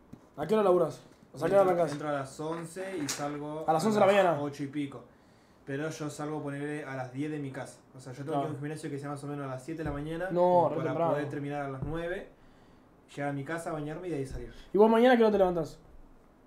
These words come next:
Speaker 2: Mañana, no, mañana puedo dormir hasta tarde yo.
Speaker 1: Ah, claro, porque son, son las una y media de la mañana.
Speaker 2: No, sí, mañana, <laughs> maña-, mañana tengo,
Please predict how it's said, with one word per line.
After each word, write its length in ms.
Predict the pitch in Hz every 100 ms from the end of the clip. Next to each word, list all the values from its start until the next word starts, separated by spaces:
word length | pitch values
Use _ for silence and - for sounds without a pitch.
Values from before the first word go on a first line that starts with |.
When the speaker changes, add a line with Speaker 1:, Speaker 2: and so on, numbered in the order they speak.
| _ _ _ _ _
Speaker 2:
Mañana, 800 | 147 123 127 139 143 143 143 135 131 - -
no, 140 | 165
mañana 280 | 160 170 170
puedo 140 | 147 135
dormir 140 | 131 127
hasta 140 | 135
tarde 100 | 113
yo. 260 | - - 143
Speaker 1:
Ah, 120 | 131 - _ -
claro, 220 | 165 143
porque 160 | 135 131
son, 260 | 127 139 131
son 160 | 139
las 140 | 131 139
una 140 | 143
y 40 |
media 140 | 143 143
de 60 |
la 80 | 135
mañana. 300 | 139 151 127 127 _
Speaker 2:
No, 220 | 135 135
sí, 160 | 127 139
mañana, 320 | 135 135 139
<laughs> 320 | 143 131 135
maña-, 200 | 131 135
mañana 420 | 135 135 151 147
tengo, 380 | 135 143 147 147